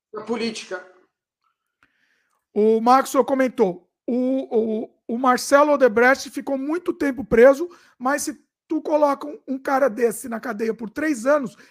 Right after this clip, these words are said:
Speaker 2: ele fecha acordo de delação numa boa. Assume o crime que o juiz quiser." Ian comentou,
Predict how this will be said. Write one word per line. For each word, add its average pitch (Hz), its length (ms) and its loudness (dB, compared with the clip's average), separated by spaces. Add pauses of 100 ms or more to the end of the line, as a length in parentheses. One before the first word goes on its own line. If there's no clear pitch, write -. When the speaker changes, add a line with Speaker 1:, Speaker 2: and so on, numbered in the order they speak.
(120)
Speaker 2:
ele 262 180 -2
fecha 277 340 -2
acordo 269 360 -4
de 247 140 -14
delação 262 440 -2
numa 285 200 -2
boa. 202 280 0 (240)
Assume 285 420 -4
o 277 80 -6
crime 311 420 -4 (220)
que - 80 -4
o 277 80 0
juiz 269 340 -2
quiser." 196 460 -6 (4000)
Ian 262 220 4
comentou, 262 600 2